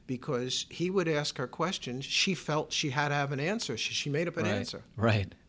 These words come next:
Speaker 1: It was never accurate.
Speaker 2: And this is all since that, the day after your, uh, father's, uh, uh, uh, death or funeral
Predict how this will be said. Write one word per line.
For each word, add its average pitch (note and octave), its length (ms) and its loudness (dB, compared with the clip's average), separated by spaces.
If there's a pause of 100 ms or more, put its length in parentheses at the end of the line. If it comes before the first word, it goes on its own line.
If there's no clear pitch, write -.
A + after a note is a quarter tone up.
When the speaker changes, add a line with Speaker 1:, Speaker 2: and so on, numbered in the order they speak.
(560)
Speaker 1:
It E3+ 80 0
was E3+ 180 4
never F3+ 340 4
accurate. C3+ 480 -4 (600)
Speaker 2:
And E3 160 8
this G#3 180 6
is C#3 200 2
all C#3 240 10
since B2+ 420 -2
that, A2+ 300 0
the A2+ 120 0
day G#2+ 300 2
after G2+ 640 0
your, G2 460 -2
uh, G#2 100 -6
father's, G2+ 720 -2
uh, F#2+ 280 -4 (100)
uh, G2 200 -4 (140)
uh, G2 200 -8 (600)
death G#2+ 320 0
or G#2+ 100 -2
funeral A2 640 -2